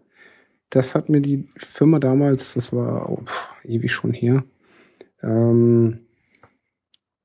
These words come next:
zur Verfügung gestellt. Leider weiß ich nicht mehr, wie sie heißt. Ähm, irgendwas mit Air Force oder so hieß das. War auch ein cooles Spiel. Äh, wenn ich's irgendwann wieder finde, ich mach mir eine Notiz, dann berichte ich davon, äh,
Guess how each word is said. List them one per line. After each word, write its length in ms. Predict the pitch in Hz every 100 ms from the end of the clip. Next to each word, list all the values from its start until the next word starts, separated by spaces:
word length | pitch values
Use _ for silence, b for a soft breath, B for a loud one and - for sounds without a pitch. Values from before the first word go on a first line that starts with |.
| _
zur 160 | - 131
Verfügung 500 | - 120 139 143 131
gestellt. 420 | 120 - 120 123
Leider 500 | 117 120 123 123 127
weiß 420 | - 143 120 123 -
ich 140 | -
nicht 200 | 131 -
mehr, 180 | 57 -
wie 60 | -
sie 180 | -
heißt. 1160 | - 65 73 - - - - - B B B B B B B B B B B -
Ähm, 340 | 117 117 117 113
irgendwas 460 | 117 139 143 120
mit 380 | 123 120 - - _ _ _ _ _ _ _ -
Air 160 | 101
Force 460 | - - 120 120 -
oder 180 | 127 117
so 240 | - - -
hieß 280 | - -
das. 100 | - - -
War 180 | 135 131
auch 220 | 147 -
ein 100 | 143
cooles 400 | - 170 185 139
Spiel. 500 | - - 147 143 127 - _ _ _ _ _ _ -
Äh, 260 | 131 139 139
wenn 140 | 151
ich's 200 | 196 190
irgendwann 380 | - 185 190 185
wieder 180 | 170 170
finde, 340 | - 190 185
ich 160 | 143 -
mach 140 | 151
mir 100 | 170
eine 160 | 156 151
Notiz, 540 | 151 151 - 160 156
dann 180 | - 127
berichte 320 | 131 143 -
ich 100 | -
davon, 460 | - - - 67 57
äh, 380 | - 65 65